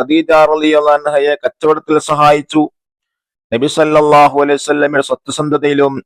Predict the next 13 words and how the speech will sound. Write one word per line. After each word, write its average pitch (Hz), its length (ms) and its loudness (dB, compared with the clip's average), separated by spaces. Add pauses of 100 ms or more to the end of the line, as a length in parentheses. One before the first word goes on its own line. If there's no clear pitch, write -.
(100)
സൽഗുണങ്ങളിലും 147 1160 0
ആകൃഷ്ടയായ 139 840 0 (100)
ഖദീജ 143 320 0
റളിയല്ലാഹു 135 760 2
അൻഹയുടെ 127 480 0
താല്പര്യപ്രകാരം 127 1120 0 (1120)
അവരെ 131 400 2
നബി 135 180 -4
സല്ലല്ലാഹു 131 720 2
അലൈഹി 123 180 2
വസല്ലം 123 300 -4
വിവാഹം 113 340 -2
ചെയ്തു. 101 300 -14